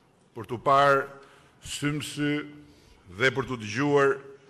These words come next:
duke këmbyer shqetësime dhe ide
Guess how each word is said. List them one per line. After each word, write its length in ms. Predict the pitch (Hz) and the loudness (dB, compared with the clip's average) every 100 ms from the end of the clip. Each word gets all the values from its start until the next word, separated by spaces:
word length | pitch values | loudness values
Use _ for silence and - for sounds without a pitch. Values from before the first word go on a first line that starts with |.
| _ _ _ _ _ 101 | _ _ _ _ _ -14
duke 240 | 120 127 | -6 -4
këmbyer 560 | 127 131 131 143 143 135 | -4 -6 -2 4 4 4
shqetësime 760 | - 135 107 - 143 147 143 135 127 | -2 -4 -6 -6 -4 0 2 4 2
dhe 100 | 135 | 0
ide 200 | 123 131 | 4 4